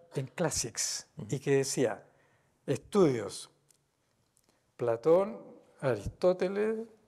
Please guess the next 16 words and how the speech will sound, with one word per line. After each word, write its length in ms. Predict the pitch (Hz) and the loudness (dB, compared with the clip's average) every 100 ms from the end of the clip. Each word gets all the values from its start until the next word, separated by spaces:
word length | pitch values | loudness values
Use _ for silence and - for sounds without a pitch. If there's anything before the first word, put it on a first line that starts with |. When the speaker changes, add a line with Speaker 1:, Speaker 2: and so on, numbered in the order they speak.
| _ _ _ _ _ _ | _ _ _ _ _ _
Speaker 1:
Plotino 760 | 127 131 127 196 202 220 220 - | 2 2 2 0 2 2 0 -2
y 80 | 156 | -4
San 240 | - 139 | 0 2
Agustín. 520 | 135 127 - 107 85 - | 2 0 -2 -4 -4 -10
Speaker 2:
Ujú. 120 | 104 104 - _ _ _ _ _ _ | -18 -18 -20 _ _ _ _ _ _
Speaker 1:
Bueno, 300 | 127 165 175 | -4 -4 -4
dije 320 | 110 104 120 | -4 -4 -6
yo, 160 | 120 117 | -4 -2
pero 340 | 120 120 - - | -2 -4 -6 -10
esto 320 | 170 151 - 247 | -12 -12 0 2
es. 360 | - - - _ _ _ _ _ _ _ _ | 2 -4 -16 _ _ _ _ _ _ _ _
Entonces, 640 | 147 117 170 170 - 208 - - - _ _ _ _ _ _ - _ _ | -8 -2 0 0 2 0 0 -12 -20 _ _ _ _ _ _ -20 _ _
me 100 | 131 | -2
conecté 460 | 123 117 113 - 156 | 0 0 0 0 0
con 180 | 180 175 | 2 2
ellos, 380 | 170 175 196 | 0 2 0